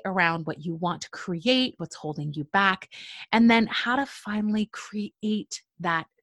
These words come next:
thing. It's a combination of all the tools, lessons, and concepts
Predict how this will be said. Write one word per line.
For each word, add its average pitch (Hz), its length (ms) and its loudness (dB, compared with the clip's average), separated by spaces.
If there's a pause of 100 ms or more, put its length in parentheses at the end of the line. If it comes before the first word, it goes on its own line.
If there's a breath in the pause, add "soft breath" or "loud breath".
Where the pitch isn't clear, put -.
(100)
thing. 160 360 -8 (720)
It's 214 160 -4
a 247 60 2
combination 240 800 2
of 185 280 0 (480 loud breath)
all 240 380 6
the 233 140 0
tools, 220 680 2
lessons, 202 720 2
and 185 200 -2
concepts - 760 -2